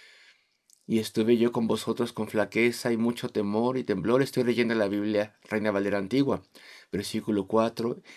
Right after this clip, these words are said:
"Y ni mi palabra y ni per-, mi, ni mi predicación fue con palabras persuasivas de humana sabiduría,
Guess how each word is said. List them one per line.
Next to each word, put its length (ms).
"Y 140
ni 120
mi 140
palabra 680
y 120
ni 120
per-, 320
mi, 200
ni 160
mi 100
predicación 880
fue 160
con 140
palabras 420
persuasivas 760
de 100
humana 320
sabiduría, 800